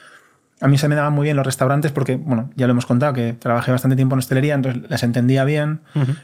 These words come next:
Speaker 1: Además teníamos algún caso de éxito, sin yo saber que era un caso de éxito, simplemente, "Oye, pues yo curro con este".
Speaker 2: Tengo un ejemplo.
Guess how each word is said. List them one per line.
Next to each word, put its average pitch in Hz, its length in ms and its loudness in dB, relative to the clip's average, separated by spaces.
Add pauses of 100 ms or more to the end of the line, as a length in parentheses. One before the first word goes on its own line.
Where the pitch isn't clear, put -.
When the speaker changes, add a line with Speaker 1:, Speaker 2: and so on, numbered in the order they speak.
(120)
Speaker 1:
Además 120 260 0
teníamos 135 260 2
algún 131 200 2
caso 135 240 0
de 127 100 2
éxito, 139 320 0
sin 123 160 0
yo 123 100 2
saber 127 200 0
que 123 60 -4
era 120 60 2
un 123 60 0
caso 120 220 0
de 139 60 2
éxito, 117 180 2
simplemente, 120 320 0
"Oye, 147 140 0
pues 123 120 -2
yo 139 80 2
curro 156 160 0
con 135 140 0
este". - 280 -6 (100)
Speaker 2:
Tengo 147 120 4
un 143 60 6
ejemplo. 131 400 2